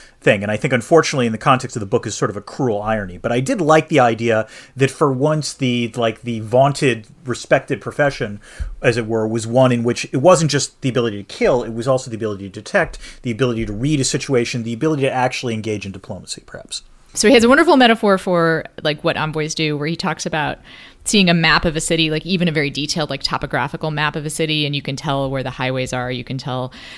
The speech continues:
Speaker 2: certain kinds of traffic, but that it takes being on the ground to really know a city.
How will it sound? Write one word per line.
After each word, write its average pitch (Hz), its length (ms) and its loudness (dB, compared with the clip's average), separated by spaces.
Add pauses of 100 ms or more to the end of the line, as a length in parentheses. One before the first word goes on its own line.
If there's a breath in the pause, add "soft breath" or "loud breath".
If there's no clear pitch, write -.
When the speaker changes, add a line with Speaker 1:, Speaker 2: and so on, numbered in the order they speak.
(100)
Speaker 2:
certain 151 260 0
kinds 147 240 -2
of 127 80 -4
traffic, 123 520 -4
but 147 120 -2
that 151 100 0
it 123 100 -2
takes - 260 0
being 131 260 -4
on 127 220 -2
the 135 80 -6
ground 131 320 -4
to 143 100 -8
really 135 180 -6
know 123 160 -4
a 117 80 -6
city. - 420 -8